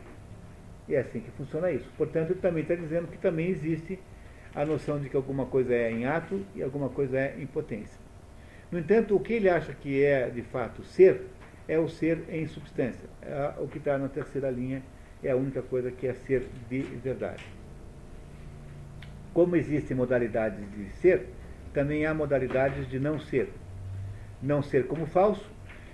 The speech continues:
é, Sócrates não é uma ave, é homem. Não ser segundo as diferentes figuras das categorias, Sócrates está deitado, logo não pode estar em pé.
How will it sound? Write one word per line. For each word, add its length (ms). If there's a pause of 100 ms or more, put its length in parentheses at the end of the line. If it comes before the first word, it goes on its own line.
(180)
é, 100
Sócrates 460
não 140
é 80
uma 260
ave, 200
é 80
homem. 280 (1500)
Não 180
ser 280
segundo 360
as 80
diferentes 400
figuras 320
das 100
categorias, 680 (460)
Sócrates 420
está 260
deitado, 560
logo 300
não 140
pode 260
estar 220
em 80
pé. 200